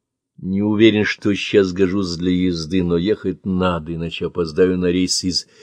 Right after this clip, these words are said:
Инвернесса, которым успеваю на пересадку. «Ты уверен, что знаешь, что делаешь?» — спрашивает Энди, с сомнением глядя на меня. «Собираю материал», — улыбаюсь я в ответ.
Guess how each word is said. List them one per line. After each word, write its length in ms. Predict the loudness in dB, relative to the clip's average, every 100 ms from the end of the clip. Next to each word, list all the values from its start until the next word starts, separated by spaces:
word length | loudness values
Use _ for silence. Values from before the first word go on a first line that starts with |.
| -10
Инвернесса, 760 | -2 2 6 6 4 2 2 -2 _
которым 320 | _ -10 -10 -10 _
успеваю 500 | -16 -10 -2 0 0
на 80 | -2
пересадку. 540 | -6 -6 -6 -6 -12 -20 _ _ _ _ _ _ _ _ _
«Ты 220 | 2 4
уверен, 540 | 4 6 6 6 6
что 340 | 2 2 6 6
знаешь, 560 | 6 4 8 8 6
что 340 | 0 -4 -2 -2
делаешь?» — 680 | 0 2 4 2 -2 -4 -8
спрашивает 760 | -10 -4 -4 -4 -4 -4 -6 _
Энди, 640 | -4 -4 -4 -6 -10 -10 _ _ _ _ _
с 160 | -8
сомнением 500 | -4 -2 -2 -2 -2
глядя 380 | -2 0 0 -2
на 60 | -6
меня. 200 | -8 -10 _ _ _ _ _
«Собираю 880 | -12 -6 4 8 10 10 8 6 4
материал», — 840 | 0 0 2 2 2 4 6 6 2 -4 _ _ -10
улыбаюсь 560 | -6 -2 2 2 2
я 80 | 0
в 20 |
ответ. 300 | 0 0 -2